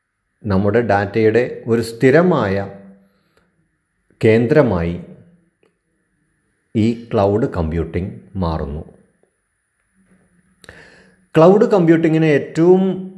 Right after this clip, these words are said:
പരിചിതമായ ഒരു ഉദാഹരണമാണ് Google-ിൻ്റെ Google Drive എന്ന് പറയുന്നത്.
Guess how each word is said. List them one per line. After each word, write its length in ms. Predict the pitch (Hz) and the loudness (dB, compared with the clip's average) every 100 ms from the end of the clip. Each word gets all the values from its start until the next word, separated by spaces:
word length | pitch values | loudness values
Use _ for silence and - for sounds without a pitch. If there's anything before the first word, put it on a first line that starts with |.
| - - | -12 -2
പരിചിതമായ 840 | 113 117 117 135 165 165 147 135 | -2 0 -2 0 2 2 2 2
ഒരു 240 | 143 135 120 | 2 0 0
ഉദാഹരണമാണ് 1000 | 117 113 104 104 123 120 101 101 107 110 - 113 | 0 -2 -2 -4 -4 -4 -4 -4 -8 -10 -16 -6
Google-ിൻ്റെ 1000 | 104 123 120 135 113 95 98 - - - _ _ _ _ _ _ 107 | -2 0 2 2 2 0 -4 -6 -12 -20 _ _ _ _ _ _ -4
Google 380 | 120 117 135 | -2 2 2
Drive 680 | 113 95 101 104 120 135 151 | 0 -2 0 2 2 0 -2
എന്ന് 200 | 110 98 | -6 -6
പറയുന്നത്. 500 | 87 82 78 78 78 | -4 -4 -6 -8 -12